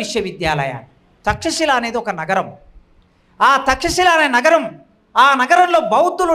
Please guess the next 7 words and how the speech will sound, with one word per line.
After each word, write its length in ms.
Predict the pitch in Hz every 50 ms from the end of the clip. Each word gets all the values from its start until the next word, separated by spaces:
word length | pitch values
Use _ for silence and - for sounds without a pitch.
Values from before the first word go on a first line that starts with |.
| 285 247
నిర్మాణం 360 | 247 - - 339 330 320 294 277
చేసిన 220 | 277 262 269 233 240 196
విశ్వవిద్యాలయం. 720 | 202 - - 320 320 311 240 226 254 240 226 208 185 - 156 - - _ _ _ _ _ _ _ - -
ఆ 120 | 240 294 311 302
విశ్వవిద్యాలయంలోకి 1000 | 277 - - 370 381 370 - 370 349 330 320 311 302 302 294 285 277 277 277 254 220 - - - _ _ _ 185 214
ఎక్కడెక్కడి 460 | 226 - 349 349 359 359 - 370 359 359
నుంచో 180 | 349 - 359